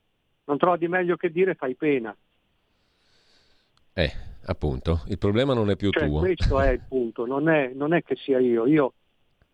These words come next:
Speaker 1: se ci sono o non ci sono, non conta niente sto mondo. Però un lettore che dice così ha buttato via la sua vita proprio da un punto di vista dell'anima, dello spirito, della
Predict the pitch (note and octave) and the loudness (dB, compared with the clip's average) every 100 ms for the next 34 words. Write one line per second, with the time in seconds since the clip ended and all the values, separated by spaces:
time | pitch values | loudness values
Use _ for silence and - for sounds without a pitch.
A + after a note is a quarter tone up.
0 | _ - C#3+ D#3+ C3+ F3 D#3+ D3+ C#3+ D3+ | _ -2 -2 0 2 2 2 0 -2 -4
1 | - F3+ E3 C3 C3 B2 C#3+ C3 C3 A2+ | 0 0 2 0 -2 0 -2 0 -2 -2
2 | G2+ G#2 - A2+ G#2+ G2 G2+ _ _ _ | -6 -12 -12 -6 -6 -6 -12 _ _ _
3 | _ _ - E3 E3+ - - _ _ _ | _ _ 0 2 2 0 -16 _ _ _
4 | _ - D#3 D#3+ D#3+ - F#3+ F3+ E3 D3+ | _ -10 0 2 2 2 0 2 -2 -4
5 | D3+ D3+ D3+ F3+ C#3 C3+ C#3+ C3+ C#3 D3+ | -4 -4 0 0 0 -2 -4 0 2 2
6 | C3 B2+ C3 C3 D3+ C3 A#2 C#3 - B2 | 2 -2 -2 0 0 0 2 0 0 -6
7 | A2+ A2+ - C3+ A#2+ A#2 A#2 A#2+ - A#2 | -6 -8 -2 -2 0 -2 0 0 -2 0
8 | A#2 B2+ B2+ A#2+ A2+ A#2 A#2 - C3 B2 | 2 2 2 -2 -2 0 -2 -2 2 2
9 | A#2 - A2+ A#2 | 2 -2 -2 -2